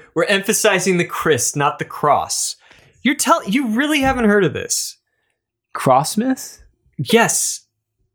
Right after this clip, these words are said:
Speaker 1: You
Speaker 2: No.
Speaker 1: haven't heard of Christmas. Okay,
Speaker 2: No. Why?
Speaker 1: what?
Speaker 2: No, I'm, I'm sorry. Should I have? I
Speaker 1: Yes.
Speaker 2: feel, you're making me feel kinda dumb.
Speaker 1: Yes. So <laughs>
Speaker 2: You gotta
Speaker 1: I
Speaker 2: stop that.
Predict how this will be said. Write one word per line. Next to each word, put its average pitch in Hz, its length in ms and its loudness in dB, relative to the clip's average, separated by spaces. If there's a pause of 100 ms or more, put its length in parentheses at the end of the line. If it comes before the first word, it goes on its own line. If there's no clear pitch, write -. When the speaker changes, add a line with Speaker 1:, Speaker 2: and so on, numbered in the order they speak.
(100)
Speaker 1:
You 180 160 6
Speaker 2:
No. 185 60 8
Speaker 1:
haven't 190 240 4
heard 180 160 2
of 156 140 -4
Christmas. 131 580 -2
Okay, 165 140 6
Speaker 2:
No. 131 320 2
Why? 175 240 4
Speaker 1:
what? - 240 -10
Speaker 2:
No, 220 220 4
I'm, 160 220 2
I'm 165 180 2
sorry. 151 600 2
Should 147 260 -2
I 196 120 4
have? 254 380 -2 (680)
I 151 60 0
Speaker 1:
Yes. 147 120 4 (140)
Speaker 2:
feel, 160 260 4 (260)
you're 156 140 2
making 233 200 6
me 240 80 4
feel 185 260 2
kinda 147 220 2
dumb. 120 440 0
Speaker 1:
Yes. 147 440 0 (460)
So - 360 2
<laughs> - 60 0 (1120)
Speaker 2:
You - 80 -20 (640)
gotta 147 220 6
Speaker 1:
I - 20 6
Speaker 2:
stop 165 300 6
that. 123 420 -4